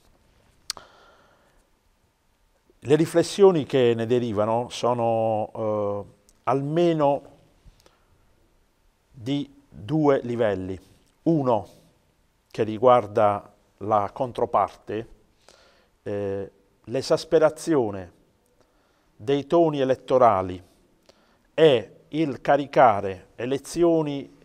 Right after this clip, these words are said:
di carattere, eh, amministrativo, perché le regionali hanno una valenza politica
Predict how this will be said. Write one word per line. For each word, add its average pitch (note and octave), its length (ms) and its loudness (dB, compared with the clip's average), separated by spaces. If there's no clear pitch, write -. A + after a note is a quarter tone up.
di G#2+ 120 -18
carattere, C3 840 0
eh, G#2 560 -12
amministrativo, C3 1000 -6
perché A#2 260 -4
le A#2+ 100 2
regionali B2+ 480 -2
hanno B2+ 360 -2
una G#2+ 120 -4
valenza A2 440 -2
politica G#2 640 -12